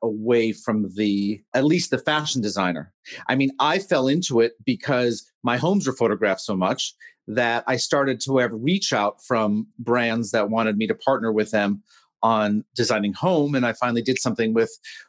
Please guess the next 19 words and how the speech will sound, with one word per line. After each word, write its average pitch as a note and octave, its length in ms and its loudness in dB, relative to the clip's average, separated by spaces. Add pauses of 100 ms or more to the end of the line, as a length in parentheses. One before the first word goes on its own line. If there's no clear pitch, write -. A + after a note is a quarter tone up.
(100)
with A#2 480 0
a G#2+ 80 0
brand A#2 400 0
I G#2+ 60 0
felt G#2+ 220 0
was G2 100 -2
appropriate D#3+ 460 0 (120)
for A2 280 0
me. G#2 260 0 (480)
It's D#3 200 0
a C3+ 80 0
very E3 520 0
different D3+ 520 0
world C#3 580 2 (100)
out A#2+ 240 0
there A2+ 220 2
for - 180 -6
fashion A2 440 -2
designers. F2+ 600 -4